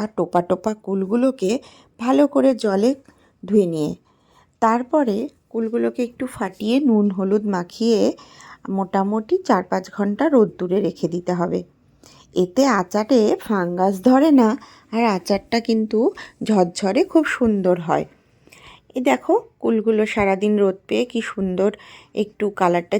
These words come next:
চেঞ্জ হয়েছে। এবার আমি কড়াইতে আচারের একটা মশলা তৈরি করব।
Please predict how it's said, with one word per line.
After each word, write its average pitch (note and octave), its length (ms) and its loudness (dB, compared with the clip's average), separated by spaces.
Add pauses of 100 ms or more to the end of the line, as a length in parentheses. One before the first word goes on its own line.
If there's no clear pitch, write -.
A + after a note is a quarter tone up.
চেঞ্জ F#3+ 380 0
হয়েছে। F3 380 2 (720)
এবার C4 380 0
আমি G3 300 2 (560)
কড়াইতে G3+ 640 0 (520)
আচারের G3+ 460 0
একটা C#4 260 -2 (100)
মশলা G3 560 0
তৈরি D#3+ 340 0
করব। D#3+ 300 -2